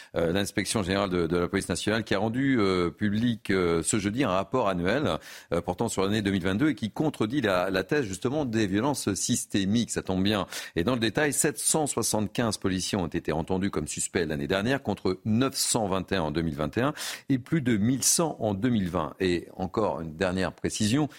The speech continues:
et on va voir le sujet de Sarah Fenzari dans quelques instants, l'usage des pistolets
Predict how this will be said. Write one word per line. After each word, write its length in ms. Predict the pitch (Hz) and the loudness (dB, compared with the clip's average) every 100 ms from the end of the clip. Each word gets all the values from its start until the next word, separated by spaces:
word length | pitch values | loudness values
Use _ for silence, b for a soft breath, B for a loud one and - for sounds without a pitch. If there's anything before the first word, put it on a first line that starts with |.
| B | B
et 40 | 82 | -2
on 20 | |
va 80 | 76 | 0
voir 100 | 82 | -2
le 60 | |
sujet 240 | - 90 92 | -2 -2 0
de 260 | 78 76 | 0 0
Sarah 240 | 71 92 82 | 0 -2 0
Fenzari 280 | 92 87 87 | 0 0 -2
dans 100 | 78 | -4
quelques 260 | 78 90 | -4 -2
instants, 340 | 95 92 143 107 | -2 0 -2 -2
l'usage 720 | 104 123 123 123 98 78 76 | 0 0 2 2 0 -2 -4
des 120 | 82 | -6
pistolets 680 | - 131 - - 110 85 | -2 -4 -2 0 0 0